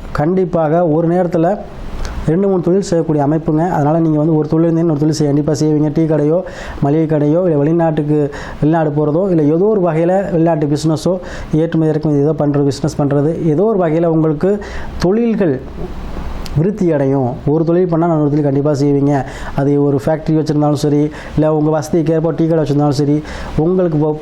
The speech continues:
பொருளாதாரத்தை சார்ந்து, உங்க வருமானம் சார்ந்து நீங்க எவ்வளோ, அஹ், கொஞ்சம், கொஞ்சம் மீடியம், அதாவது அதிக கோடீஸ்வரரா இருந்தீங்கன்னா, ஒரு ஃபேக்டரி வச்சிருப்பீங்க. கொஞ்சம் மீடியம் கிளாஸ், மீடியம் கிளாஸ் அப்படின்னா பார்த்தீங்கன்னா, ஒரு, ஒரு ஹோட்டல்ஸ், ஒரு ஜவுளி கடை,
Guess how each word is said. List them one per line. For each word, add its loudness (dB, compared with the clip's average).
பொருளாதாரத்தை 0
சார்ந்து, 0
உங்க 0
வருமானம் 0
சார்ந்து 0
நீங்க 2
எவ்வளோ, 2
அஹ், 2
கொஞ்சம், 0
கொஞ்சம் 2
மீடியம், 0
அதாவது 0
அதிக 2
கோடீஸ்வரரா 0
இருந்தீங்கன்னா, 2
ஒரு 0
ஃபேக்டரி 0
வச்சிருப்பீங்க. 0
கொஞ்சம் 2
மீடியம் 0
கிளாஸ், 0
மீடியம் 2
கிளாஸ் 0
அப்படின்னா 2
பார்த்தீங்கன்னா, 0
ஒரு, 0
ஒரு 2
ஹோட்டல்ஸ், -2
ஒரு 2
ஜவுளி 2
கடை, 0